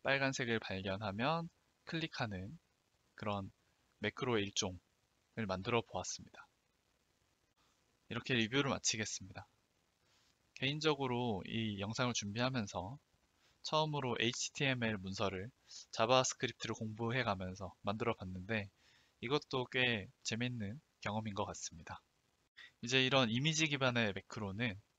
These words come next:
어느 정도 잘 만들 수 있다고 판단이 됩니다. 그래서 다음 영상부터는 셀레니움 기반으로 웹 매크로를 만들어 보려고 합니다.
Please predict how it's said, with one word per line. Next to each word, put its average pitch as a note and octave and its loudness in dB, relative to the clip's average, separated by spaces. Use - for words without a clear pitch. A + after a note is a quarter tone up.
어느 B2 -2
정도 A#2 0
잘 A2 0
만들 G2+ -2
수 A#2 0
있다고 G2+ -4
판단이 C#3+ 0
됩니다. F#2 -6
그래서 C#3+ 4
다음 C#3 6
영상부터는 A#2+ 0
셀레니움 D#3+ 2
기반으로 G2+ 0
웹 A2+ 2
매크로를 D3 0
만들어 G#2 -2
보려고 F#2+ -4
합니다. G#2+ -8